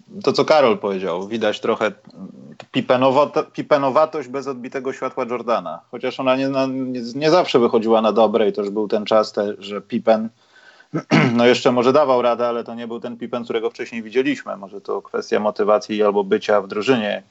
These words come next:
jakiejś tam, a nie jakiejś tam. Ale to jest naprawdę warte odgrzebania, bo o części rzeczy się po prostu nie mówi. Nie mówi się o tej drużynie. Bardzo rzadko, Karol, na przykład spotykam się z tym, żeby ktoś tam o tych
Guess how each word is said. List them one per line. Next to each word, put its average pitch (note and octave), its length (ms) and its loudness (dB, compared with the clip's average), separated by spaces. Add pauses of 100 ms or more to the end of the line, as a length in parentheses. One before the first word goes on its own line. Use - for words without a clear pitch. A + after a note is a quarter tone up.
jakiejś A2 420 -2
tam, G#2 240 -2 (460)
a A2+ 80 0
nie A2+ 160 4
jakiejś G#2 440 2
tam. A2 240 -4 (460)
Ale A2 400 2
to G#2 100 -6
jest A#2 160 -2
naprawdę G#2+ 500 -2
warte A2+ 480 0
odgrzebania, A2 600 -2
bo A#2 380 0 (460)
o D#3 120 -2
części F3+ 440 -4
rzeczy F3+ 260 2
się G3 100 2
po F#3 100 4
prostu G3 260 0
nie A3+ 140 0
mówi. D3 300 2
Nie G#2+ 100 -6
mówi A2+ 220 -4
się B2 100 0
o A#2+ 40 -2
tej B2+ 140 0
drużynie. C3+ 420 0
Bardzo G#2 280 0
rzadko, A2 300 0
Karol, A2 240 4
na G#2+ 80 -4
przykład - 280 -6
spotykam A2+ 440 -4
się A#2 120 -8
z - 60 -10
tym, A2+ 180 -10
żeby G#2+ 200 -10
ktoś - 220 -8
tam A2 140 -4
o A2 60 -2
tych A#2 180 -2